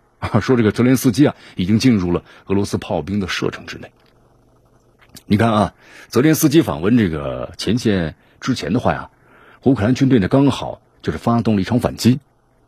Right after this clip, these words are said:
把出现在北顿涅茨克的俄军给击退了。当时乌克兰方面呢，就是媒体的发言嘛，就说夺回了该城市百分之三十的土地。现在呢，这个俄罗斯和乌克兰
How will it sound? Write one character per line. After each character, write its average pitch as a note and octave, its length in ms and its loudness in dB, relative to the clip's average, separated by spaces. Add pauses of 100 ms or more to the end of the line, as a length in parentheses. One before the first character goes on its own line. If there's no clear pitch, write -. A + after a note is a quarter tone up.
(120)
把 E2+ 160 0
出 C#3 180 0
现 A2+ 180 2
在 F2+ 120 2
北 D#2+ 140 -2
顿 C3 160 2
涅 F#2+ 140 4
茨 F#2+ 200 -2
克 F2 180 -4
的 D#2+ 100 -2
俄 F#2 100 0
军 A2 140 -2
给 F#2+ 60 0
击 A2+ 100 0
退 C3+ 160 2
了。 G#2 100 -4 (280)
当 C#3 160 0
时 B2+ 340 4 (360)
乌 A#2+ 120 2
克 F2 100 -6
兰 G#2 160 0
方 G#2+ 140 0
面 G2+ 160 0
呢， E2+ 80 -2
就 D#2+ 100 -4
是 E2 80 -2
媒 F#2+ 120 0
体 - 120 -8
的 - 200 -10 (220)
发 F2+ 160 -4
言 D2 160 -4
嘛， F#2 180 -4
就 F#2 100 -4
说 F2+ 140 -4
夺 G2+ 160 4
回 F#2 120 -4
了 F2+ 60 -2
该 G#2 140 0
城 E2 180 -4
市 - 80 0
百 - 180 -6
分 C2+ 120 -12
之 - 60 -6
三 C3 200 2
十 F2 80 -2
的 - 100 -12
土 - 140 -16
地。 - 160 -14 (640)
现 F#3 240 2
在 F#3 160 4
呢， E2 200 0 (260)
这 A2 80 0
个 A2 80 4
俄 - 20 4
罗 B2+ 140 4
斯 C3 140 0
和 F#2 100 -2
乌 G2 160 0
克 F2+ 60 -4
兰 E2+ 240 -2